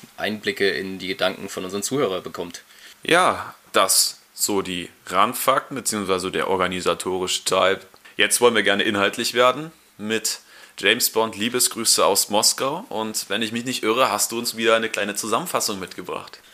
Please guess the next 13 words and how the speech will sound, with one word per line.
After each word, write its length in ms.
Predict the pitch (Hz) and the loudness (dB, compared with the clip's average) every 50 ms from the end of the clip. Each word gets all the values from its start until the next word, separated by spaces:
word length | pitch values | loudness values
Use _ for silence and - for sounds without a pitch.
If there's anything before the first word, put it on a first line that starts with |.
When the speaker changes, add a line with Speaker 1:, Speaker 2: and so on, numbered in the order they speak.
| - - - - - | -20 -20 -20 -14 -10
Speaker 1:
Auf 100 | - 117 | -8 -2
jeden 200 | 120 123 131 135 | 2 2 2 4
Fall, 340 | 131 - 127 147 190 151 - - 117 - - | 4 6 6 6 6 4 2 0 -4 -6 -4
äh, 340 | - 110 113 113 113 113 110 | 0 2 4 6 6 6 6
ja. 220 | 107 135 208 - - - - - - | 6 4 4 2 -2 -8 -18 -6 -2
Im 320 | - 143 147 151 151 135 - - - | 0 0 0 0 -2 -6 -8 -10 -4
Mittelpunkt 580 | 156 180 - - 277 - - - - - - | 0 0 2 2 0 0 2 0 0 0 0
des 100 | 123 - | -2 2
Ganzen 340 | - 135 135 170 - - 147 | 4 4 4 4 2 -2 -2
steht 280 | - - 131 123 - - | -2 -2 -2 -2 -2 -2
eigentlich 340 | 113 135 131 - - - | -2 0 -2 -2 -2 0
eine 160 | 117 120 120 113 | 0 0 0 0
Dechiffriermaschine, 1040 | - - 123 - - 120 - - - - - 131 175 220 226 226 233 - 233 214 | 0 2 2 2 2 2 -2 -6 -6 -4 0 0 0 2 0 0 -2 -2 -2 -6